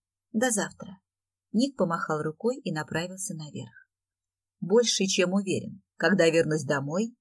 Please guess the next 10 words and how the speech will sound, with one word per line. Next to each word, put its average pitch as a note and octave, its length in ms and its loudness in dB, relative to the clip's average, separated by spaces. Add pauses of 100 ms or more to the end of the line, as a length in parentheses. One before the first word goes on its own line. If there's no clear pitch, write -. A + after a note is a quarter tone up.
(120)
спать - 460 -2
он D#3+ 140 0
еще D3+ 320 -4
не F#3+ 160 0
будет", - 360 -6 (520)
мрачно D#3+ 500 0
изрек C#3+ 340 -6
Андрей. C3+ 400 -10 (600)
"Поздно F#3+ 340 6
ложится?" F3 600 -8